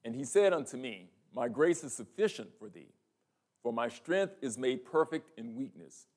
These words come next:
Most gladly, therefore, will I rather glory in my infirmities, that the power of Christ may rest upon me. Therefore, I take pleasure in infirmities." Again, he says, "Therefore, I take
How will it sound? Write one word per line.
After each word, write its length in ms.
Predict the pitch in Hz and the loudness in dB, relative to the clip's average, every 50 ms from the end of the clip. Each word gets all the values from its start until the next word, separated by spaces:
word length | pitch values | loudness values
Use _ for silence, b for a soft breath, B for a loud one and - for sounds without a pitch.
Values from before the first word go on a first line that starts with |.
| _ _ _ _ _ _ _ _ _ | _ _ _ _ _ _ _ _ _
Most 400 | - 123 139 151 135 - - - | 0 2 2 2 2 -2 -8 -10
gladly, 520 | 113 120 143 160 180 196 196 190 175 160 151 | -4 2 6 8 8 8 8 6 4 0 -2
therefore, 560 | 143 117 147 151 147 143 - 151 135 123 117 | 0 0 2 2 2 0 0 0 0 2 2
will 160 | 113 120 117 | 0 0 0
I 100 | 120 117 | 0 0
rather 340 | 113 107 - 139 139 123 127 | 0 2 2 2 2 2 0
glory 520 | 117 104 123 139 151 151 160 165 160 139 - | -6 -6 -2 0 2 2 2 2 0 -2 -6
in 140 | - 120 117 | -10 -12 -10
my 160 | 120 123 120 | -8 -6 -6
infirmities, 720 | 120 113 110 _ - 196 180 135 110 101 98 104 - - - _ _ _ _ _ _ _ _ _ | -8 -8 -10 _ 0 0 0 0 0 -6 -12 -16 -16 -20 -20 _ _ _ _ _ _ _ _ _
that 160 | - 110 - | -6 -4 -4
the 60 | - 95 | -6 -10
power 400 | - - 143 165 185 202 220 214 | -2 4 6 8 10 10 8 8
of 140 | 202 - | 4 2
Christ 380 | - - 135 95 95 - - - - _ _ _ | 0 2 2 2 2 0 -6 -14 -20 _ _ _
may 160 | 107 120 123 120 | -8 -6 -6 -2
rest 320 | 113 135 156 143 - - | 2 4 4 4 2 0
upon 420 | - - - 113 113 117 120 127 | -4 -6 -6 -6 -6 -6 -6 -6
me. 200 | 135 147 123 98 - _ _ _ _ _ _ _ _ _ _ _ _ _ _ _ _ _ _ _ _ _ _ _ _ _ _ _ _ _ _ _ _ _ _ _ - | -6 -8 -10 -12 -14 _ _ _ _ _ _ _ _ _ _ _ _ _ _ _ _ _ _ _ _ _ _ _ _ _ _ _ _ _ _ _ _ _ _ _ -2
Therefore, 540 | 110 117 120 - - 135 135 139 160 185 180 - - - - | 0 0 0 2 4 6 6 6 6 4 0 -8 -12 -4 -2
I 120 | 120 123 | 0 0
take 300 | 117 - 151 131 123 - | 0 2 0 0 0 -2
pleasure 420 | - - 202 208 196 170 185 175 | -4 2 4 4 4 4 4 2
in 180 | 170 - 147 135 | 0 0 -2 -4
infirmities." 760 | 139 131 120 - - 170 165 147 120 98 71 69 - - - _ _ _ _ _ _ _ _ _ _ _ _ _ _ _ _ _ _ _ _ - | -4 -6 -6 0 2 4 4 4 2 -2 -8 -12 -18 -20 -20 _ _ _ _ _ _ _ _ _ _ _ _ _ _ _ _ _ _ _ _ -14
Again, 440 | 110 95 95 143 143 113 107 104 90 - | -10 -6 -4 -2 -2 -2 -4 -8 -14 -18
he 60 | 110 | -16
says, 360 | 101 - 113 107 110 104 92 95 - | -12 -8 -6 -6 -6 -8 -12 -8 0
"Therefore, 540 | 123 127 151 175 175 - - 127 110 107 - | 4 6 6 6 4 2 -2 0 2 2 2
I 120 | - 117 | 0 -2
take 260 | 107 - - 110 107 | -4 -6 -10 -12 -12